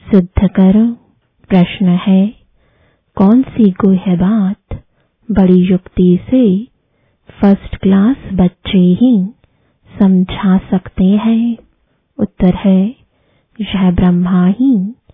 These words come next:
श्री कृष्ण बनते हैं। ब्रह्मा को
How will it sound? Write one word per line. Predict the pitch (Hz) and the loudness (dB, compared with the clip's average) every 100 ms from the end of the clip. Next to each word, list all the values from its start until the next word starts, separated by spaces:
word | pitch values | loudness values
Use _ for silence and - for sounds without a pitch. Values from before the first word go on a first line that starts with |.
| _ _ | _ _
श्री | - - 196 | -20 0 0
कृष्ण | - 269 269 - 202 | 0 -4 -4 -2 -2
बनते | 185 180 185 190 | 0 -2 -4 -2
हैं। | 180 180 180 262 196 202 _ _ _ _ _ _ _ 202 | -2 -2 0 0 0 -4 _ _ _ _ _ _ _ -4
ब्रह्मा | 190 185 180 185 175 | 0 2 2 2 0
को | - 262 | 0 2